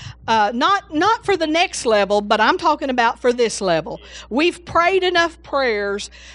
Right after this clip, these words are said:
We've sought God enough that, that the answers are here. We are no longer waiting on something to happen. We're just waiting on ourselves to engage.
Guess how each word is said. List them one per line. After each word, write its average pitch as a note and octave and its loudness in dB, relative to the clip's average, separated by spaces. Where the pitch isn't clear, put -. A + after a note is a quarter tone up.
We've A#3+ -2
sought D4 0
God D#4 0
enough C#4 -2
that, G#3 -2
that A3+ -2
the G#3+ -2
answers C4 -6
are G#3 0
here. B3+ -2
We B3+ -2
are A3 0
no C#4 -2
longer E4 -2
waiting B3+ -4
on G#3 -12
something C4 -4
to G3+ 0
happen. F#3+ -2
We're B3+ 2
just A#3 0
waiting C4 0
on B3 0
ourselves A3 0
to A#3 -6
engage. F#3+ -2